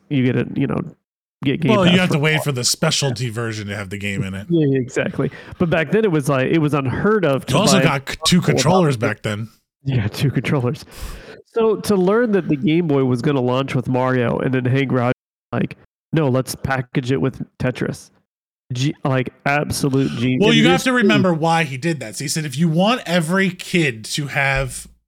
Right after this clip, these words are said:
Speaker 2: a Game Boy,
Speaker 1: Tetris was
Speaker 2: sell it
Speaker 1: something
Speaker 2: with
Speaker 1: adult-
Speaker 2: Mario.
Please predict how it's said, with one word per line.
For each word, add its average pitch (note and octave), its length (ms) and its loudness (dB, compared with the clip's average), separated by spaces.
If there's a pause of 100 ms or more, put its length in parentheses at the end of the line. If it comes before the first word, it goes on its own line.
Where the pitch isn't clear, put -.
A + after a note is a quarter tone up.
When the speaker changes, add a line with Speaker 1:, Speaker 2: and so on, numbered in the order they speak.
Speaker 2:
a C#3 100 -6
Game C#3+ 420 0
Boy, F#2 320 -8 (520)
Speaker 1:
Tetris E3+ 340 2
was D#3 140 2
Speaker 2:
sell E3+ 180 4
it D#3+ 40 6
Speaker 1:
something D3+ 100 4
Speaker 2:
with D#3 80 4
Speaker 1:
adult- C#3 80 2
Speaker 2:
Mario. A#2+ 520 -2